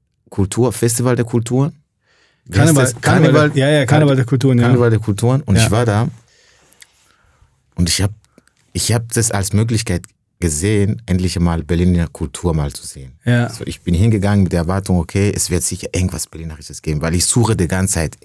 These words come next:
Speaker 1: I don't know, irgendwie berlinerisch Trachten oder I don't know.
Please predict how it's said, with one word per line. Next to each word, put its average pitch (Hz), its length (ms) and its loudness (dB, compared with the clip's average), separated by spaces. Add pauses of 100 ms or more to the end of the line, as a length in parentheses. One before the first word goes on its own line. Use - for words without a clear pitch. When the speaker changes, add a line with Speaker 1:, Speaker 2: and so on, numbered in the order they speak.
(180)
Speaker 1:
I - 40 -6
don't 95 180 -4
know, 82 160 -4
irgendwie 90 280 0
berlinerisch 85 520 -2 (260)
Trachten - 460 -6
oder - 140 -6 (440)
I - 80 -4
don't - 140 -4
know. 98 80 -12